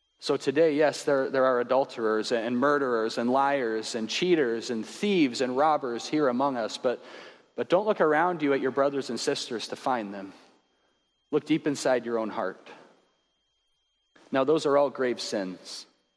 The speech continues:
but far worse is the sin of deciding that you really don't need God's forgiveness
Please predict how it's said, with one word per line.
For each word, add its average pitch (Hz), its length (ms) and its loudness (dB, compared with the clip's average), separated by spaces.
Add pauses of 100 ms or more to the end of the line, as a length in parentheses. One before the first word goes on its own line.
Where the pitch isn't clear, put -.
(640)
but 120 140 -4
far 160 400 2
worse 123 460 0
is 131 240 2
the 135 140 0
sin 170 400 2
of 131 400 0 (140)
deciding 170 580 2
that 147 140 0
you 160 120 -2
really 180 300 6
don't 151 360 0
need 151 300 0 (480)
God's 135 320 -2
forgiveness 117 840 -4